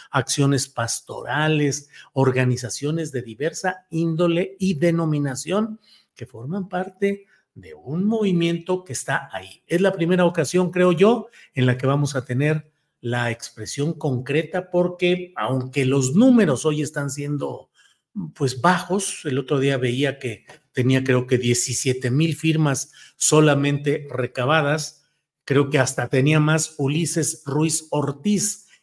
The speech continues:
el ruin, eh, político priista que fue gobernador de Oaxaca y que reprimió a la Asamblea Popular de los Pueblos de Oaxaca y que cometió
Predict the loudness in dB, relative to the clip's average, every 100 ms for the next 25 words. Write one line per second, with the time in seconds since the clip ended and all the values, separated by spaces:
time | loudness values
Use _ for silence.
0 | _ -4 0 0 -2 -6 -2 4 6 8
1 | 6 4 -2 -10 _ _ -2 -2 0 0
2 | 0 -2 -4 -8 -4 -4 -4 -6 -6 -8
3 | -8 -10 -2 -2 0 -2 -2 -4 -4 -4
4 | -4 -4 -4 -4 -8 -8 -6 -6 -6 -8
5 | -8 -10 -8 -2 0 -2 -4 -18 _ _
6 | -4 -2 -2 -2 0 0 0 -2 -4 -8
7 | -2 -2 0 -2 -6 -6 -4 -4 -4 -4
8 | -6 -6 -4 -4 -2 -2 -2 -6 -12 -8
9 | -8 -2 0 0